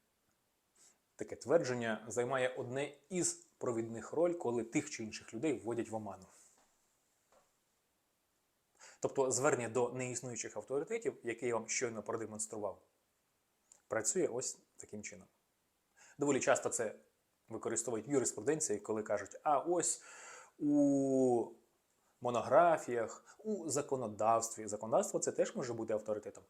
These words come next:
коли не називають конкретну норму. Або судді Верховного суду вказують, що ось так-то потрібно розуміти закон чи ситуацію. Проте не називають конкретних прізвищ, конкретних імен, конкретних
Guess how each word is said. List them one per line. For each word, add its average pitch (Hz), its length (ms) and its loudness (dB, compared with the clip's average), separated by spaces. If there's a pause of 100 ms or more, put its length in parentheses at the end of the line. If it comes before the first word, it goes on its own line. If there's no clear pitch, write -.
коли 127 320 0
не 127 120 -4
називають 123 460 -2
конкретну 117 440 -8
норму. 107 320 -8 (1300)
Або 127 360 2 (200)
судді 131 560 4
Верховного 127 540 0
суду 127 680 0 (280)
вказують, 117 480 0
що - 240 -6
ось 117 200 -2
так-то 113 400 -2
потрібно 107 460 -8
розуміти 104 440 -6
закон 120 440 -6
чи - 180 -14
ситуацію. 101 640 -10 (1000)
Проте 127 340 -2
не 131 100 -4
називають 123 560 -2
конкретних 110 540 -12
прізвищ, - 480 -8 (100)
конкретних - 600 -12
імен, 107 360 -16 (360)
конкретних 123 720 -6